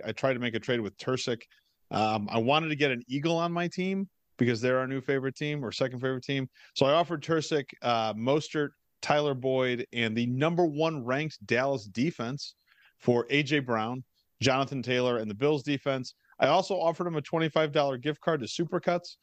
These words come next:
uh, because he's had the same haircut since I met him when we were five. I, and I thought that he'd probably get two cuts out of that. Um,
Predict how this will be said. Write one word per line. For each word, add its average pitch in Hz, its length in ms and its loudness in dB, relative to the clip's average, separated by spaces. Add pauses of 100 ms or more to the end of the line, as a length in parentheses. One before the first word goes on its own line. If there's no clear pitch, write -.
(400)
uh, 107 120 6
because 127 260 2
he's 147 120 2
had 165 200 4
the 160 80 -4
same 170 260 0
haircut 160 500 2
since 139 240 -4
I 127 180 2
met 143 240 4
him 147 140 -2
when 131 140 -2
we 123 100 2
were 113 120 -2
five. 131 460 2 (500)
I, 123 300 4
and 127 120 0
I 131 60 2
thought 139 300 0
that 135 140 2
he'd 139 200 -2
probably 160 240 2
get 123 180 -4
two 190 180 -2
cuts 165 280 0
out 147 140 2
of 139 80 -4
that. 135 220 -6 (420)
Um, - 220 4